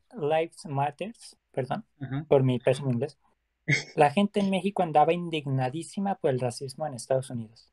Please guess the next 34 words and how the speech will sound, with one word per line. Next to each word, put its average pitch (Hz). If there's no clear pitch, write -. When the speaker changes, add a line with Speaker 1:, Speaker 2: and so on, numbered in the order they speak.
Speaker 2:
Sí. 127
Speaker 1:
Y 151
mi 147
pregunta 156
es, 175
¿y 127
el 117
racismo 123
en 120
México? 131
¿Ese 143
no 143
Speaker 2:
Sí. -
Speaker 1:
importa? 131
Que 147
es, 170
me 139
parece, 135
incluso 135
hasta 127
el 131
mismo 143
nivel 131
que -
el 127
de 117
Estados 123
Unidos, 127
pero 117
con 117
otro 117
enfoque, 110
por 107
supuesto. -